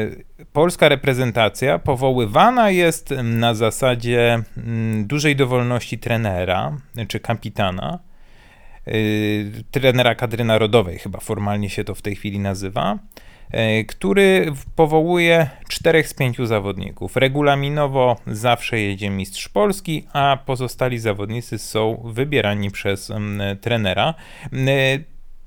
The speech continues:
czy to jest dobre, czy to jest niedobre? Zdania są podzielone. E, wydaje się, że powinno to być niezłe rozwiązanie, e, ale, y, w przeciwieństwie do,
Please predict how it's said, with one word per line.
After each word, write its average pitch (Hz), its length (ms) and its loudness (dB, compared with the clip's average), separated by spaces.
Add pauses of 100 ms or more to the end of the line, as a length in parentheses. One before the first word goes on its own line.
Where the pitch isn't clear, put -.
(160)
czy 294 180 0
to 285 140 6
jest 208 200 6
dobre, 208 500 4
czy - 140 -4
to 175 80 2
jest 165 180 2
niedobre? 143 640 2 (220)
Zdania 123 440 -4
są 117 180 -4
podzielone. 113 720 0 (520)
E, 110 420 0
wydaje 135 520 2
się, 131 380 0
że 117 400 2 (100)
powinno 123 380 -2
to 127 120 -4
być 113 240 -6
niezłe 123 400 2
rozwiązanie, 113 840 0 (420)
e, 110 460 2
ale, 156 520 4
y, 139 500 2 (340)
w - 120 -16
przeciwieństwie 143 1200 0 (220)
do, 107 580 2